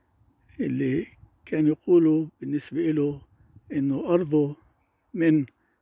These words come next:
علبون في الأقصى الجليل جنوبي قرية المغار، لا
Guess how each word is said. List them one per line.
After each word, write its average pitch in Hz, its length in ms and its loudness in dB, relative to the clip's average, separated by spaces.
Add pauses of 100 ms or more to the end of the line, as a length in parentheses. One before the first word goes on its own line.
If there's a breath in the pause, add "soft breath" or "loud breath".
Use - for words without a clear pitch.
(220)
علبون 139 720 0 (1400)
في 147 260 -2 (120)
الأقصى 131 1300 -10 (500)
الجليل 139 640 -6 (380)
جنوبي 143 680 -6 (720 loud breath)
قرية 143 340 -4
المغار، 135 560 -4 (440)
لا 165 360 -2